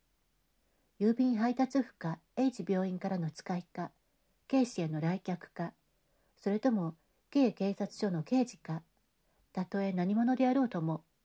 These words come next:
一歩でも門内に入ったなら、それが賊であると思え。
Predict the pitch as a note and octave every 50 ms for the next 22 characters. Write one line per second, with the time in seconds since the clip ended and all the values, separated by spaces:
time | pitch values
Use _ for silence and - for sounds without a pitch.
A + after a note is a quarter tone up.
0 | _ _ A3+ A3+ - _ - C#4 A3+ A3 F3+ E3+ D#3+ D#3 F3 A3+ B3 A#3 G#3 F3+
1 | E3+ D#3+ D#3+ D3+ F#3 G#3+ - - - F3 E3+ E3+ D#3+ D#3 D3+ - - _ _ _
2 | _ _ - - E3+ F#3+ G#3+ G#3 G#3 G3 - - E3+ D#3 - A3+ - C4 C#4 B3+
3 | A#3+ - C#3+ C3+ D#3 F#3+ G3 F3 D#3